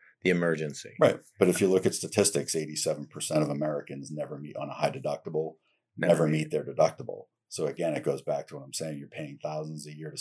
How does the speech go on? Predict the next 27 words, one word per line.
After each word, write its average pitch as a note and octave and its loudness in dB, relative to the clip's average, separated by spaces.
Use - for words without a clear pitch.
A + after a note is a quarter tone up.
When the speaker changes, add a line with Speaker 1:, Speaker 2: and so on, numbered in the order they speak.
Speaker 2:
save C#2 -12
hundreds, C#2 -12
right? D#2 -2
So - -10
why F2 8
not E2+ 6
pay F2 2
to E2 6
actually D2 -2
have D2+ 2
a D2 0
relationship D#2 0
with C#2 -4
a C#2+ -8
doctor C#2+ -6
who D#2+ -10
you D2 -10
can D#2 -8
email, D2+ -6
you D#2 -10
know, D2 -10
you C#3+ -16
can, C#2+ -16
you F#3+ -12
know, D2 -6
do D#3+ -6
a D2+ -6